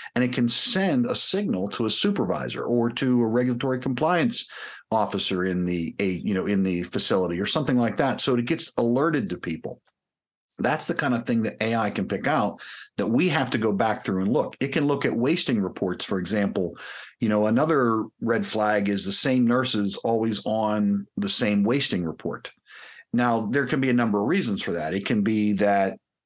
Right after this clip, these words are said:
it's a small unit and they work together all the time, and that's why it's the same too. But very often, if it's a diversion case,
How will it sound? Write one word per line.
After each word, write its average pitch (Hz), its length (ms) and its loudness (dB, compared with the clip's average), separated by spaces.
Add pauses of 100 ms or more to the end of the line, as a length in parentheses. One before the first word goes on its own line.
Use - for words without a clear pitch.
(240)
it's 107 220 0
a 95 60 -2
small 92 360 0
unit 165 440 0 (100)
and 101 100 -2
they 92 100 0
work 131 260 -2
together 147 340 0
all 147 100 0
the 143 80 -2
time, 143 340 -2
and 98 80 0
that's 104 200 -2
why 107 160 0
it's 104 120 -2
the 101 60 -4
same 98 280 -2
too. 123 280 -2 (680)
But 123 200 2
very 147 480 2
often, 123 460 0
if 110 160 -2
it's 113 140 -2
a 104 60 2
diversion 101 600 2
case, - 540 -6